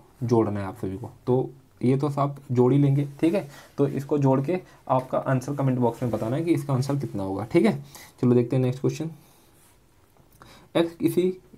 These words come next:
कार्य को अकेला पन्द्रह दिन में कर सकता है, यानी कि एक्स किसी कार्य को अकेला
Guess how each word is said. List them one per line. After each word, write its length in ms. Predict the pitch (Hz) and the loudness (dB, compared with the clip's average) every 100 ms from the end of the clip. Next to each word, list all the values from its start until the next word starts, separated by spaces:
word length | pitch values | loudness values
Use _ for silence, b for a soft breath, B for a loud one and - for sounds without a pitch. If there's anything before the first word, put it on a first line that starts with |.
| - | -2
कार्य 260 | 135 131 131 | 2 2 2
को 160 | 175 | 0
अकेला 360 | - 143 139 156 | -2 0 0 0
पन्द्रह 280 | 151 165 170 | 0 2 4
दिन 120 | 165 | 2
में 120 | 156 | 0
कर 100 | 123 | -2
सकता 280 | 107 - 98 | -4 -6 -6
है, 120 | 107 | -4
यानी 200 | 120 120 | -2 0
कि 140 | 143 143 | 0 -2
एक्स 220 | 143 151 - | -4 -4 -4
किसी 240 | 139 135 | -2 0
कार्य 240 | 120 104 | 0 -2
को 120 | 113 135 | -2 -4
अकेला 420 | - 120 127 | -2 -2 0